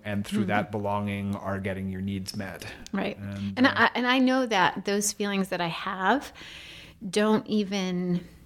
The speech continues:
Speaker 2: really fully just come from music, you know,
Speaker 1: Right.
Speaker 2: like, these feelings I have come from, mm, like, me being a child and having that feeling
Speaker 1: Yeah.
Speaker 2: and, like,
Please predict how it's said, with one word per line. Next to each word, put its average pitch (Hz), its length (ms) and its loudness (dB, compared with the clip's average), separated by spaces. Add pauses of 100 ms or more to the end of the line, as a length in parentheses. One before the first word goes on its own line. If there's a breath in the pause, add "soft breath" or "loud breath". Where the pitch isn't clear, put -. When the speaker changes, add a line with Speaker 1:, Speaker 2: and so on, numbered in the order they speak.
(240 loud breath)
Speaker 2:
really 240 960 2 (200)
fully 214 840 0 (120)
just 214 200 2
come 208 160 2
from 170 220 0
music, 180 600 0
you 175 120 -4
know, 156 160 -2
Speaker 1:
Right. - 220 2
Speaker 2:
like, - 80 -14
these 220 220 0
feelings 214 320 2
I 196 80 8
have 170 300 4
come 190 240 2
from, 160 500 0 (220)
mm, 165 240 -4
like, 165 440 -2
me 220 320 0
being 202 260 2
a 175 40 -2
child 175 580 2
and 170 120 -2
having 175 360 2
that 170 200 0
feeling 175 460 -4
Speaker 1:
Yeah. 127 180 2
Speaker 2:
and, - 100 4
like, 175 240 2